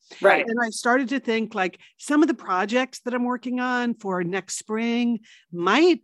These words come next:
Speaker 2: require me to leave the United States. So sure enough, I opened up my passport. It expires next spring. So I thought, "Okay, I gotta get on this." And I went, uh,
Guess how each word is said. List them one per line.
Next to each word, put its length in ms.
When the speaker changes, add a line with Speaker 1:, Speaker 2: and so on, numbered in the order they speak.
Speaker 2:
require 560
me 460
to 260
leave 460
the 80
United 480
States. 440
So 120
sure 200
enough, 280
I 140
opened 240
up 100
my 100
passport. 640
It 260
expires 640
next 220
spring. 400
So 180
I 60
thought, 340
"Okay, 360
I 80
gotta 240
get 160
on 200
this." 440
And 440
I 140
went, 480
uh, 320